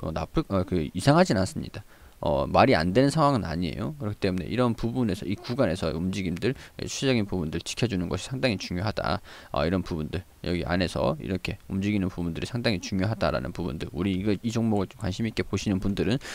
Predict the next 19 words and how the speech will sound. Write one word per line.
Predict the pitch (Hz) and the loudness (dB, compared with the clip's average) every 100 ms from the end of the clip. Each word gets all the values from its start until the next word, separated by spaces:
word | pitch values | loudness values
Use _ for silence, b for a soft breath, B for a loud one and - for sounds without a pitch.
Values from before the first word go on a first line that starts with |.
| B B | B B
필수적으로 | 170 - 160 98 92 | 0 2 4 4 2
좀 | - 69 | -4 -6
체크를 | 131 - 104 | -6 -2 -2
하실 | 107 78 | -2 -4
필요가 | - - - | -4 -2 -2
있을 | - | -4
것 | - | -4
같습니다. | - - - - - B B B | -4 -4 -10 -10 -12 B B B
어, | 117 | 6
사천 | 127 - 190 | 6 6 6
원 | 175 | 6
부분을 | 160 143 | 4 4
돌파를 | 123 123 160 147 | 4 4 6 6
하지 | 143 110 | 4 2
못할 | 107 170 | 2 2
것 | - 127 | 2 2
같다라는 | 107 - 110 95 95 | 2 4 4 4 2
부분들은 | 92 95 90 90 123 143 | 0 0 0 0 0 -2
이전에서도, | 92 98 127 104 85 - | -2 2 4 2 -2 -10